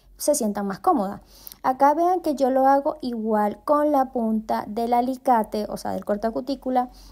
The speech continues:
sin tocar el pliegue proximal. Solamente estoy cortando la,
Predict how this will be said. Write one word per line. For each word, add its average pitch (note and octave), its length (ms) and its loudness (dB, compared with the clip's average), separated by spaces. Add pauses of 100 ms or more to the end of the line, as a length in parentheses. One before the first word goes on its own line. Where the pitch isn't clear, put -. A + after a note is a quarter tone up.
(200)
sin D4+ 540 0
tocar C#4+ 440 2
el B3 160 -2
pliegue G3+ 380 -4
proximal. C4+ 520 -6
Solamente A#3 520 -6
estoy A#3 320 -8
cortando B3 720 -4
la, C4 600 0